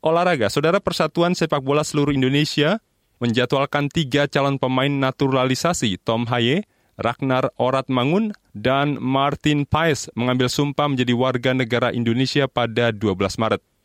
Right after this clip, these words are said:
Dikutip dari Antara, Wakil Ketua Umum P S S I Yainuddin Amali menyebut ketiga calon pemain naturalisasi itu akan datang sehari sebelum pengambilan sumpah.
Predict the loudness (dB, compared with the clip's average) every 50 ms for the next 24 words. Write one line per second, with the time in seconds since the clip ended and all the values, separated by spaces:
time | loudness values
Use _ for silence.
0 | _ _ _ -6 -4 -2 0 0 0 0 0 0 0 0 0 2 2 0 0 0
1 | 0 0 0 2 2 2 2 0 0 0 0 -2 -2 -2 0 0 0 2 2 0
2 | 0 0 0 0 0 0 -2 0 -2 0 0 2 2 2 2 2 2 2 2 0
3 | 0 0 0 0 0 0 0 0 0 0 0 0 0 0 -2 -2 -2 -4 -4 -4
4 | -4 -2 0 0 0 0 0 0 0 0 -2 0 -2 0 0 0 0 0 0 0
5 | -2 -2 -2 0 0 -2 0 2 2 2 0 0 0 0 -2 0 0 -2 -2 0
6 | 0 0 0 0 0 0 0 0 0 0 -2 -2 -2 -2 0 0 2 2 0 0
7 | -2 -2 -2 -2 0 0 0 0 0 -2 -2 -2 -2 -2 -2 0 0 -2 -2 0
8 | -2 -2 0 -2 -4 -4